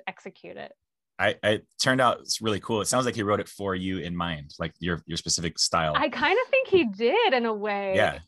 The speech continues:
Speaker 2: for
Speaker 1: You
Speaker 2: sure.
Speaker 1: know? Yeah. Uh,
Speaker 2: So
Speaker 1: but
Speaker 2: that's
Speaker 1: it,
Speaker 2: a,
Speaker 1: it
Speaker 2: that's a
Speaker 1: works.
Speaker 2: really good song. I love that. I lo-, a, a good record. But enough about Jim. Um, more
Speaker 1: Seriously.
Speaker 2: about you. More about you. Come
Speaker 1: <laughs>
Speaker 2: on, we'll talk to Jim some other time.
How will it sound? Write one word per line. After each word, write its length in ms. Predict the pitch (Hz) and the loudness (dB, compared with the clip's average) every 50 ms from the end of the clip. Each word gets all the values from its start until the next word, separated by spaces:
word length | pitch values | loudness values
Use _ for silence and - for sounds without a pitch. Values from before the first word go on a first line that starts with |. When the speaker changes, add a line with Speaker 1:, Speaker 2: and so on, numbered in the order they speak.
| - - - | -16 -10 -6
Speaker 2:
for 80 | 95 | -2
Speaker 1:
You 80 | 90 - | 0 0
Speaker 2:
sure. 80 | - - | 0 0
Speaker 1:
know? 360 | - 220 262 302 320 285 - - - | 0 -2 -2 -4 -6 -8 -10 -12 -10
Yeah. 580 | 214 220 254 294 294 262 202 175 175 180 185 190 _ _ _ _ _ _ | -8 -6 -6 -6 -4 -4 -4 -4 -4 -4 -6 -10 _ _ _ _ _ _
Uh, 200 | - - 214 202 | -12 -10 -8 -4
Speaker 2:
So 260 | 196 - 87 82 73 - | -2 0 0 0 -2 -4
Speaker 1:
but 120 | - - | -4 -2
Speaker 2:
that's 180 | 214 90 - - | -2 -2 -2 -2
Speaker 1:
it, 60 | - | -4
Speaker 2:
a, 40 | - | -4
Speaker 1:
it 80 | 233 214 | -4 -2
Speaker 2:
that's 140 | 247 277 277 | 0 2 2
a 20 | |
Speaker 1:
works. 100 | 220 - | 2 0
Speaker 2:
really 160 | 76 71 67 58 | -2 -6 -6 -6
good 120 | 60 - | -6 -6
song. 240 | - - 58 57 - - - | -4 -4 -6 -8 -8 -4 0
I 40 | 92 | 2
love 120 | 92 90 | 2 2
that. 160 | 85 82 - - - - | 2 0 -2 -2 -2 2
I 40 | 98 | 4
lo-, 140 | 98 107 - - | 4 4 4 2
a, 140 | 98 104 - - | 0 -2 -2 -2
a 100 | 98 98 | -4 -4
good 260 | 90 - - 117 104 | -4 -4 -4 -2 0
record. 320 | 101 95 - 98 92 87 - - - - - - - | 0 0 0 0 -2 -4 -4 -12 -20 -20 -18 -4 4
But 220 | - 156 156 - 151 | 6 8 8 8 6
enough 200 | 165 165 147 143 | 6 4 4 2
about 220 | 120 113 101 90 | 2 0 0 0
Jim. 340 | 85 101 98 90 87 87 - - | 0 -2 -2 -2 -2 -4 -4 -2
Um, 420 | 101 101 98 92 85 85 82 92 - _ - - _ - | 0 2 2 2 0 -2 -4 -8 -12 _ -20 -20 _ -2
more 160 | 113 113 117 117 | 2 4 6 6
Speaker 1:
Seriously. 480 | 117 - - - - - - 208 - | 6 6 6 4 2 0 0 0 0
Speaker 2:
about 120 | - - - - | -2 -4 -8 -16
you. 80 | - - 147 | -8 0 4
More 100 | - - | 6 6
about 180 | 440 - - 480 | 8 8 6 6
you. 120 | - - | 4 4
Come 180 | 440 415 - - | 4 4 6 6
Speaker 1:
<laughs> 60 | - | 4
Speaker 2:
on, 140 | 78 78 226 214 - - - | 2 0 -4 -10 -10 -10 -10
we'll 120 | - - | -6 0
talk 180 | - 117 - - | 0 0 0 0
to 60 | 87 | -2
Jim 240 | 85 92 87 85 87 | -4 -4 -4 -4 -6
some 140 | - - 90 | -6 -6 -6
other 80 | 87 85 | -6 -6
time. 280 | - - 80 78 78 | -6 -4 -6 -6 -6